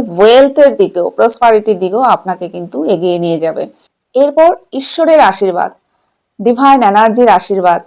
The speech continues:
তার ব্লেসিং, তার ভালোবাসাও তো আপনার দরকার আছে আপনার জীবনে এগিয়ে যাওয়ার জন্য। সেটিও কিন্তু অনেক বেশি দরকারি, অনেক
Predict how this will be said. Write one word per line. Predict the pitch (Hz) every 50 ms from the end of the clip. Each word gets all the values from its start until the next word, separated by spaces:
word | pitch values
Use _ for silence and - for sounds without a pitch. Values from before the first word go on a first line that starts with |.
| _ _ _
তার | 214 226 226 214
ব্লেসিং, | 196 185 185 185 - 202 196 196
তার | - 220 233 240 240
ভালোবাসাও | - - 202 202 214 233 247 240 - 285 294
তো | 294 320
আপনার | 302 285 277 294 294 277
দরকার | 277 285 285 294 330 330
আছে | 330 320 320 - - - - _ _ - - - -
আপনার | 220 214 226 254 254 240 196
জীবনে | 202 202 196 214 220 226 226 220 - - _ _ _
এগিয়ে | - 190 180 190 226 233
যাওয়ার | 226 240 233 233 240 226
জন্য। | 247 254 247 247 285 302
সেটিও | 302 - 214 214 - 262 302
কিন্তু | 320 320 320 320 330 294
অনেক | 247 202 202 233 269 285 - 285
বেশি | 254 262 - 311 370 453 - _ _ _ _ -
দরকারি, | 190 202 214 214 214 247 226 220
অনেক | 190 196 208 233